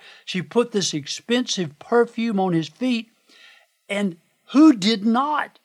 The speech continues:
Well, Simon. Simon was a religious leader. He was arrogant.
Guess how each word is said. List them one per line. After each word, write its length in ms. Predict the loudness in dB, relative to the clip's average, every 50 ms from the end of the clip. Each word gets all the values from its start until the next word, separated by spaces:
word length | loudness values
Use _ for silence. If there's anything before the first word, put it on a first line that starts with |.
| _ _ _ _ _ _ _ _
Well, 200 | -2 -2 0 0
Simon. 720 | 0 -2 -4 -4 -4 -4 -2 0 0 2 2 0 0 -2 -6 _ _ _ _ _ _ _ _ -12
Simon 580 | -6 -2 0 2 2 4 2 2 2 2 2
was 200 | 0 0 -2 -2
a 60 | -2
religious 840 | -2 0 0 2 2 2 2 2 2 2 0 -2 -4 -2 -4 -6 -8 _ _ _ -6
leader. 680 | -4 -2 0 2 2 2 2 2 0 -2 -4 -8 -12 -16 _ _ _ _ _ _ _
He 180 | _ -4 -2 -2
was 220 | -2 -2 -4 -6 -10 _ _ _
arrogant. 560 | -2 0 2 2 2 2 0 0 -2 -4 -6